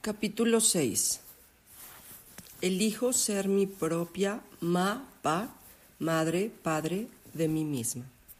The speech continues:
Hoy la responsabilidad de sanarte y llenar tus hambres ya no es responsabilidad de nadie, es solo tu camino. Existen muchos recursos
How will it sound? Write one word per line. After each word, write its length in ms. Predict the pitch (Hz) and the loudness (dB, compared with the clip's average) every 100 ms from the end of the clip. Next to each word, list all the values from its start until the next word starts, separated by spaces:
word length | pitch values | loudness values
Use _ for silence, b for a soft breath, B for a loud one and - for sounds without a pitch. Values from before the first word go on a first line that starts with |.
| - _ _ - B B B B B B B B B | -20 _ _ -20 B B B B B B B B B
Hoy 140 | 208 | 2
la 100 | 233 | 4
responsabilidad 1000 | 254 254 - 202 185 170 165 160 160 165 170 | 2 -2 -2 -2 -2 -2 -2 -2 -2 -2 0
de 100 | 190 | 0
sanarte 840 | - 160 156 156 151 - 170 175 | 0 0 -4 -4 -6 -4 -4 -4
y 220 | - 156 139 | -6 -6 -4
llenar 500 | 147 147 151 170 180 | -4 -4 -4 -6 -8
tus 520 | - 175 170 - - | -6 -6 -4 -6 -6
hambres 640 | 156 151 147 147 175 - - - | -6 -4 -4 -4 -4 -6 -8 -14
ya 220 | - 185 208 | -4 0 2
no 140 | 190 | 0
es 100 | 165 | 0
responsabilidad 880 | 160 - 156 147 143 135 135 131 131 | -2 -4 -6 -6 -4 -4 -6 -6 -6
de 120 | 139 | -4
nadie, 420 | 160 190 175 147 - - | -2 -2 -2 -6 -12 -4
es 280 | 156 151 175 | 0 0 0
solo 360 | - 147 135 | -2 -2 -2
tu 180 | 139 - | -6 -8
camino. 460 | - 147 165 175 170 - - B B B B B B - | -6 -2 0 0 0 -8 -20 B B B B B B 0
Existen 560 | 196 202 214 - 233 | 2 4 2 2 4
muchos 460 | 226 226 226 214 202 | 6 4 4 -2 -2
recursos 640 | 190 165 151 156 160 - | -4 -2 -4 -4 -6 -8